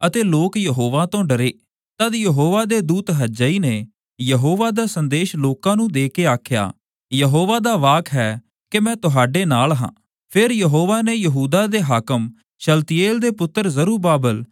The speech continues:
ਯਹੋਸਾਦਾਕ ਦੇ ਪੁੱਤਰ ਯਹੋਸ਼ੂਆ ਮਹਾਜਾਜਕ ਅਤੇ ਸਾਰੇ ਬਾਕੀ ਲੋਕਾਂ ਦੇ ਆਤਮਾ ਨੂੰ ਪ੍ਰੇਰਿਆ, ਤਾਂ ਉਹ ਆਏ ਅਤੇ ਆਪਣੇ ਪਰਮੇਸ਼ਰ ਸੈਨਾ ਦੇ ਯਹੋਵਾ ਦੇ ਭਵਨ ਉੱਤੇ ਕੰਮ ਕਰਨ ਲੱਗੇ।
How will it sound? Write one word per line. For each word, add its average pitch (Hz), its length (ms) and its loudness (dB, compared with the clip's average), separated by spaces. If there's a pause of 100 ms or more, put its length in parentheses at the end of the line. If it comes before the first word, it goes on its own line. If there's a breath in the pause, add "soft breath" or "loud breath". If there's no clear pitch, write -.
(260)
ਯਹੋਸਾਦਾਕ 196 760 0
ਦੇ 214 120 -2
ਪੁੱਤਰ 208 340 -4
ਯਹੋਸ਼ੂਆ 143 680 0
ਮਹਾਜਾਜਕ 131 680 -2 (460)
ਅਤੇ 220 180 -2
ਸਾਰੇ 196 380 0
ਬਾਕੀ 165 380 0
ਲੋਕਾਂ 175 420 -2
ਦੇ 208 160 0 (100)
ਆਤਮਾ 139 400 2
ਨੂੰ 202 200 -2
ਪ੍ਰੇਰਿਆ, 120 480 0 (320)
ਤਾਂ 208 80 4
ਉਹ 208 320 0
ਆਏ 117 360 0 (360)
ਅਤੇ 214 180 -2
ਆਪਣੇ 196 360 0
ਪਰਮੇਸ਼ਰ 156 560 -2
ਸੈਨਾ 160 360 -2
ਦੇ 202 120 0
ਯਹੋਵਾ 165 460 0
ਦੇ 196 140 0
ਭਵਨ 139 380 0
ਉੱਤੇ 180 240 -4
ਕੰਮ 180 320 -2
ਕਰਨ 170 300 -2
ਲੱਗੇ। 120 300 -2